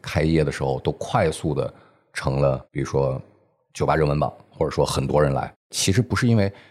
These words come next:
跳海是什么啊，小红书上、大众点评上多火，或者运营，或者花钱，没有，而是我们在大家最难的时候陪伴大家了。那当大家能重新开放堂食的时候，大家一定会回来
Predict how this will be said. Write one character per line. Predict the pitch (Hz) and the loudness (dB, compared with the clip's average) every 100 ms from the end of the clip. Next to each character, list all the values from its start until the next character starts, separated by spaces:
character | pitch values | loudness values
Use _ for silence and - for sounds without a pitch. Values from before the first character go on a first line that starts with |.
| - | -16
跳 | - 104 | -6 -4
海 | 85 64 | -2 -4
是 | - 80 | -4 -4
什 | 73 | -4
么 | 71 - | -8 -8
啊， | 78 | -10
小 | - | -10
红 | 73 | -10
书 | 82 98 | -6 -2
上、 | 101 85 - - | 2 2 -2 -2
大 | 90 | 2
众 | 95 | 2
点 | 71 | 2
评 | 73 | 0
上 | 78 90 78 - - | 0 2 0 -6 0
多 | 98 104 | 2 2
火， | - 71 | 2 -2
或 | - 90 | 0 2
者 | |
运 | 107 98 | 4 4
营， | 73 | 4
或 | 78 90 | 2 0
者 | |
花 | 101 | 0
钱， | 92 80 | 0 0
没 | 76 | 2
有， | 98 - | 0 -2
而 | - 82 | -2 -2
是 | 104 143 - - - - | 2 2 2 -4 -20 -14
我 | - | -4
们 | 73 | -2
在 | 101 | 0
大 | 98 113 | 0 0
家 | 110 | 0
最 | - 120 | 4 4
难 | 85 69 69 | 4 2 0
的 | 92 | -2
时 | 80 | -2
候 | 67 65 - _ - | -4 -4 -8 _ -10
陪 | - 65 | -4 0
伴 | 92 | 0
大 | 69 | 0
家 | - - | -4 -10
了。 | - _ - | -14 _ -6
那 | 101 | -2
当 | 104 104 | 2 2
大 | 110 | 2
家 | 98 92 90 - _ | 2 0 -2 -12 _
能 | 76 78 | -2 -2
重 | - | 0
新 | 78 | 2
开 | 87 95 | 2 2
放 | 90 | 2
堂 | 80 69 | 0 0
食 | - | -2
的 | - | -4
时 | 78 | -2
候， | |
大 | 69 | 0
家 | 87 | 0
一 | 73 | 2
定 | 85 | 0
会 | 85 | 2
回 | 71 | 0
来 | - | -6